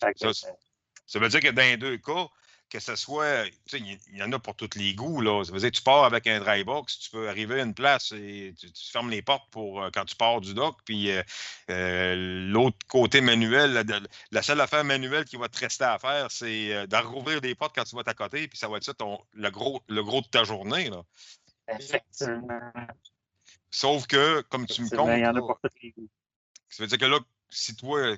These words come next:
Speaker 2: tu me parles de ce que t'as fait, là, c'est certain que là, euh, t'as tra-, tu travailles fort, là. C'est à la fin d'une journée, là, euh, t'as, t'as marché puis que t'as, t'as eu chaud en dessous des bras, là.
Speaker 1: Oh oui, t'as marché, t'as eu chaud. T'es, t'es, des fois, euh,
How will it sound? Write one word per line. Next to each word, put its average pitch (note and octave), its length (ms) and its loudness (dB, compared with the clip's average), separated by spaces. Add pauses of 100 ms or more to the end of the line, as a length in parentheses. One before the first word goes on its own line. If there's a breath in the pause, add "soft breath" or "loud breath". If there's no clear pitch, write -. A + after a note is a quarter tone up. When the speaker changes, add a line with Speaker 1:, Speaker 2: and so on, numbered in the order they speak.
Speaker 2:
tu - 100 -16
me G#2 60 -12
parles A#2 220 2
de G#2 40 -2
ce - 100 -10
que G#2 120 -10
t'as F#2 160 -8
fait, B2 260 -4
là, G2 140 -14
c'est - 100 -16
certain G#2 380 -6
que F#2+ 100 -12
là, G2 320 -4
euh, F2 260 -4
t'as F#2+ 120 0
tra-, - 240 -6
tu - 100 -8
travailles G2+ 320 2
fort, F#2 320 2
là. D2+ 80 -16 (320 loud breath)
C'est - 80 2
à A2+ 40 6
la G2+ 40 4
fin C#3 140 2
d'une C3+ 180 -2
journée, B2 400 -2
là, B2+ 300 0
euh, G2 880 0
t'as, F#2+ 120 -4
t'as A2 140 2
marché C#3+ 420 0
puis A#2+ 200 -8
que G#2+ 320 0
t'as, G2 180 -4
t'as G#2+ 120 0
eu G#2+ 120 -2
chaud B2+ 220 0
en A#2 60 2
dessous A2+ 120 -4
des A2+ 140 4
bras, G#2 240 -2
là. D2 80 -18 (800 loud breath)
Speaker 1:
Oh A#2+ 220 2
oui, C3 200 8
t'as C3 120 0
marché, B2+ 440 2
t'as C3+ 80 2
eu B2 100 4
chaud. B2+ 300 2
T'es, A2+ 400 2
t'es, A#2 120 0
des A2+ 100 -2
fois, C3 180 2
euh, B2+ 440 6